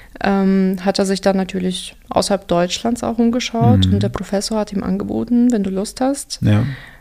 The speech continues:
Speaker 1: Ich bin nicht mehr in London, aber dann in, äh, Saint Andrews.
Speaker 2: Mhm.
Speaker 1: Ähm, kannst du gern herkommen.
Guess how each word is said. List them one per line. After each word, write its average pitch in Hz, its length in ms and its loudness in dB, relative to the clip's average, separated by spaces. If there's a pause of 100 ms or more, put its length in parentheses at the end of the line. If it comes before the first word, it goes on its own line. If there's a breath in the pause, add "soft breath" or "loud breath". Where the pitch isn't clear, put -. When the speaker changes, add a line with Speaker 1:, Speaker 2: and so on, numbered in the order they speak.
(140)
Speaker 1:
Ich - 100 -14
bin 202 160 2
nicht 196 100 2
mehr 196 140 4
in 180 100 4
London, 226 420 6
aber 196 260 2
dann 185 200 2
in, 175 320 0
äh, 180 300 0
Saint 185 220 -6
Andrews. 233 480 -2 (340)
Speaker 2:
Mhm. 110 420 0
Speaker 1:
Ähm, 185 540 -2 (320)
kannst 185 220 -6
du 202 60 -8
gern 208 220 -2
herkommen. 180 460 -6